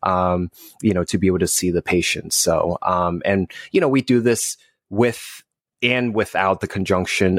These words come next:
of their primary doc, if they, you know, have a primary doc. And, you know, at the end of the day, it's really about teamwork. So.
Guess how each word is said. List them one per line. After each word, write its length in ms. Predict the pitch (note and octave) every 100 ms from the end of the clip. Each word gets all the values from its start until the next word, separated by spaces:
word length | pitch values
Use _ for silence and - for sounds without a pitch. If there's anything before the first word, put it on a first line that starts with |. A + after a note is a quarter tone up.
| -
of 180 | F#2+ E2+
their 120 | F2+
primary 500 | - G#2 G#2 F#2 F2
doc, 400 | F2+ E2+ F2 -
if 280 | G#2+ G2+ -
they, 280 | F#2+ F#2 F2+
you 80 | G#2+
know, 100 | F2+
have 240 | - A2+
a 60 | F#2
primary 420 | - F2+ E2+ D#2+
doc. 320 | D#2+ C#2+ E2+
And, 220 | F2+ F#2 - - -
you 100 | -
know, 60 | A2
at 160 | F#2+ G#2+
the 100 | F2+
end 120 | G#2+
of 60 |
the 100 | G#2
day, 220 | F#2+ G2+ G2
it's 220 | F2+ -
really 240 | G#2+ G2+
about 260 | F#2+ E2 -
teamwork. 420 | G#2 E2+ C#2+ -
So. 320 | - G1+ F2